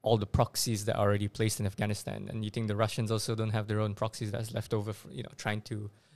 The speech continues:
even though as minute in mi-, the detail might be there, it's, the element might still be there.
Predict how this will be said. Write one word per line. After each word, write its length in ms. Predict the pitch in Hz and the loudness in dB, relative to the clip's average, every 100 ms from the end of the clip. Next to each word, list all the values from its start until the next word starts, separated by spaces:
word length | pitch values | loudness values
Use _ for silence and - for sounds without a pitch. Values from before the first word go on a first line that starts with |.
| _ - | _ -6
even 240 | 113 110 | -2 2
though 240 | 107 104 - _ - | 4 4 -2 _ -2
as 160 | 123 110 | 0 4
minute 320 | 107 110 127 | 4 4 2
in 180 | 113 107 | 0 0
mi-, 80 | - - | -2 -2
the 100 | 113 | -4
detail 360 | 107 107 113 104 | -2 0 2 2
might 220 | 104 104 | 0 2
be 120 | 117 | 2
there, 280 | 107 101 101 - _ _ _ - | 4 4 2 -6 _ _ _ -10
it's, 240 | 147 - | -4 -4
the 180 | - 131 | -2 4
element 300 | 143 170 165 | 6 6 6
might 160 | 147 | 2
still 160 | - 160 | 4 4
be 100 | 143 | 6
there. 260 | 165 110 | 4 2